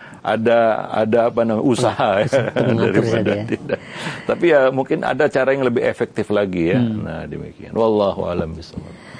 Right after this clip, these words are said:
Speaker 2: Iya, nam. Baik, alhamdulillah, terima kasih banyak, Ustaz. Syukran, eh, jazakallahu khairan atas jawaban dan nasihatnya demikian, ya, untuk yang bertanya.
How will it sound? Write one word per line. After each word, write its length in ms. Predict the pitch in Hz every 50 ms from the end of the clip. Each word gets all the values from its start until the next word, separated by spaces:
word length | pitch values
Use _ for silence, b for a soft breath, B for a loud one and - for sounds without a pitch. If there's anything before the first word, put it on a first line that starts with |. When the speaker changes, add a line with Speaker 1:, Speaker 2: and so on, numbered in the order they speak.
| B B B B B B B - 110
Speaker 2:
Iya, 240 | 101 92 87 85 90
nam. 240 | 90 87 87 87 87 - B B B B -
Baik, 240 | - 98 92 - -
alhamdulillah, 360 | 104 101 101 101 101 95 - 104
terima 160 | 104 101 98
kasih 160 | 95 98 104
banyak, 160 | 104 98 95
Ustaz. 240 | 95 - 117 - -
Syukran, 240 | - - 98 92 92 95 92 92 98 101 104
eh, 320 | 101 101 101 107 107 107 104
jazakallahu 400 | 107 101 104 120 104 101 98 -
khairan 160 | 110 101 -
atas 140 | - 101 - - 127
jawaban 240 | 117 110 131 - 143 123
dan 60 | 104 101
nasihatnya 400 | 95 - - 104 98 98 107 98 104
demikian, 240 | 104 104 - 156 127
ya, 80 | 117 135
untuk 240 | 147 127 120 117
yang 160 | - 104 101 90
bertanya. 400 | - - - 95 95 98 131